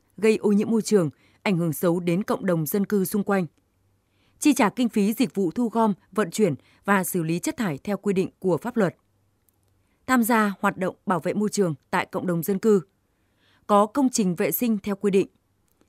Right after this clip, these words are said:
Trường hợp chưa có công trình, thiết bị xử lý nước thải, khi xây dựng mới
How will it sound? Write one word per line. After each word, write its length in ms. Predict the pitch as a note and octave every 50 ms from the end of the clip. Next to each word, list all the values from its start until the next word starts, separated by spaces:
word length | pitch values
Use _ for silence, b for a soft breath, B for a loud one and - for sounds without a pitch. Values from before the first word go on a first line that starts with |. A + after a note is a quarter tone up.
| _ -
Trường 180 | - A#3 G#3+ F#3+
hợp 200 | G3+ F#3+ - -
chưa 140 | - B3+
có 120 | - - F#3
công 220 | - - A#3+ A3
trình, 260 | - - G#3 F3 D#3 b b b b b b
thiết 160 | - D#4+ -
bị 240 | A3 G#3 G3+ - -
xử 200 | - - G#3+ G3
lý 180 | E3 E3 E3+ E3+
nước 200 | A3 D4+ - -
thải, 220 | A#3+ G#3 E3 B2 - _ _ _ _ _ _
khi 240 | - B3+ B3+ B3 A3+
xây 200 | - B3+ B3 G#3+
dựng 220 | G3+ G#3 - F#3+
mới 280 | F#3+ F#3 F3+ A#3 C#4+